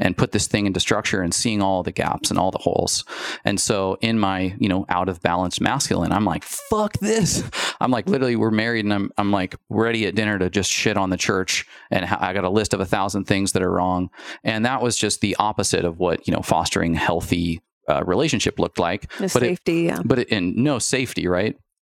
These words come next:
Speaker 1: But I'm doubling down on my own departure. So I'm really similar. Like, I'm going through, uh, Sam Harris. I'm running through, like, Scientific Materialist. I'm just, like,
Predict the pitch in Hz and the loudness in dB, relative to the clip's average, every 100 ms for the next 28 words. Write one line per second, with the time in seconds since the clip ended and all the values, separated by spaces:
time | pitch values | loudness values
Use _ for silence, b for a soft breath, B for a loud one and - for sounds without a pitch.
0 | _ _ - 113 123 104 98 127 120 101 | _ _ -2 0 0 0 -2 0 0 0
1 | 92 95 98 101 90 82 87 85 95 104 | 0 0 0 0 0 0 0 0 0 2
2 | 101 90 98 95 90 - 90 87 85 117 | 0 0 0 0 0 0 -2 -2 0 0
3 | 107 101 107 127 120 101 - 107 98 95 | 0 -2 0 2 2 0 0 0 2 2
4 | 92 - B B B - 113 117 113 110 | 0 -2 B B B -2 0 2 0 0
5 | 107 104 101 - 98 92 - 104 98 98 | 2 2 0 0 0 2 0 0 2 2
6 | 92 95 - - B B - 104 107 107 | 2 0 -2 -6 B B 0 2 2 2
7 | 107 110 101 98 - 104 107 104 101 - | 0 0 0 0 0 0 0 2 0 0
8 | 98 98 92 95 120 123 131 120 92 | 0 2 0 0 0 0 0 0 -2